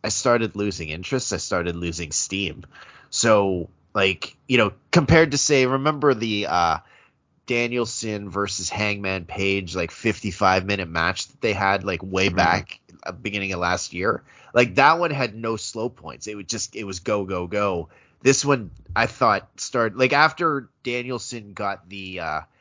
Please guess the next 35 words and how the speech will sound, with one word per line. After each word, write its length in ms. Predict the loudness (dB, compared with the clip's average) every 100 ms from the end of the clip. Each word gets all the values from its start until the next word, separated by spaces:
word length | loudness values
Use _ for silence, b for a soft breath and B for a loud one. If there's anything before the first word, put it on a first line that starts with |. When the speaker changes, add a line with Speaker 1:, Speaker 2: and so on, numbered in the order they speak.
| _ _ _ _
Speaker 1:
the 280 | -10 -8 -8
submission 800 | -8 -8 -6 -4 -4 -6 -12 -16 -16
to 100 | -6
make 240 | -4 -4
it 100 | -10
three 340 | -12 -8 -6 -2
all, 420 | 0 -2 -2 -8 _ _
then 200 | 4 4
it 160 | 2 -2
kinda 360 | -2 0 0
got 260 | 2 2 2
a 40 |
little 220 | 0 -4
formulaic, 600 | -6 -6 -6 -6 -8 -6 -6
Speaker 2:
Yes. 220 | -6 -8 _ _ _
Speaker 1:
you 80 | -8
know? 160 | -6 -8 _ 4
Speaker 2:
Oh, 260 | 6 8 6
really? 580 | 6 6 4 2 0 -10 b b
Speaker 1:
I 120 | 4 6
thought, 160 | 6
I, 200 | 6 4 2 _ _ 2
I 100 | 4
thought 260 | 8 6
it 60 | 6
felt 360 | 0 -2 -2 -6
like 160 | -4
a 60 | -4
little, 360 | -2 0 -2 -2
like, 160 | -4 0
like, 160 | 0
not, 200 | 2 -2 -2
maybe 180 | -2
not 160 | -2 -2
formulaic, 680 | -2 -2 -2 0 0 -2 -6